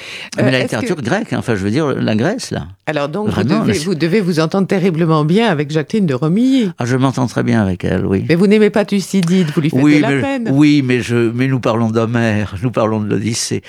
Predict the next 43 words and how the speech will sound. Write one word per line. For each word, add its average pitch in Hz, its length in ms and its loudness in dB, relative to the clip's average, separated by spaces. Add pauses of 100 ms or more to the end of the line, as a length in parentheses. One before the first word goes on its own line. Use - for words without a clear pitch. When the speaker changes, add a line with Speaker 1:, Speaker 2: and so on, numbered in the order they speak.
(100)
Speaker 1:
le 131 140 2
sixième 110 540 0
livre 95 320 0
d'Odyssée, 98 500 -2
c'est - 220 -4
un 90 60 4
livre 98 260 0
superbe. 139 680 -2 (160)
Speaker 2:
Ah, 147 140 -4
voilà, 135 340 -4
voilà 147 260 -2
vo-, 170 140 -2
les 160 120 -4
conversations 220 680 0
de 208 240 2
deux 165 240 0
Speaker 1:
Mais 131 140 2
bien 123 240 2
sûr, 233 240 0
Speaker 2:
académiciens. 202 360 0 (140)
Speaker 1:
bien 131 180 2
sûr, 196 320 0
j'ai, 143 140 0 (440)
je 131 160 -2
me 139 100 -2
rappelle 143 360 0
la, 135 100 2
lui 135 240 0
avoir 135 220 0
expliqué 143 500 -4
comment, 131 320 0
quand 117 140 -2
j'étais 123 260 -4
en 113 120 -2
classe 117 220 -2
de 92 100 -2
seconde, 165 640 0 (260)
j'avais 120 240 2
dépioté 139 600 0
le, 104 240 2 (360)
le - 140 -2
sixième 127 480 0
livre, 147 380 0